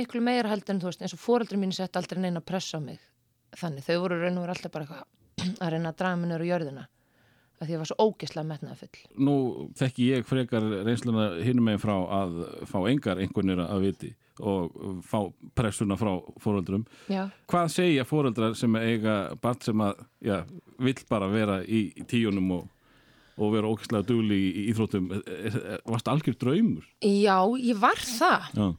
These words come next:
Speaker 1: Ég var, hérna, ég, þú veist, svo náttúrulega byrjaði ég ekkert að drekka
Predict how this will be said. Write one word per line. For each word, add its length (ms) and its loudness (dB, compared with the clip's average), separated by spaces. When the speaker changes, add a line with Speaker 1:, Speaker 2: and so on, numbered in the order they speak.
Speaker 1:
Ég 160 2
var, 460 2
hérna, 640 0
ég, 220 0
þú 100 -6
veist, 240 -2
svo 140 2
náttúrulega 240 0
byrjaði 200 4
ég 60 -4
ekkert 160 -6
að 60 -2
drekka 380 0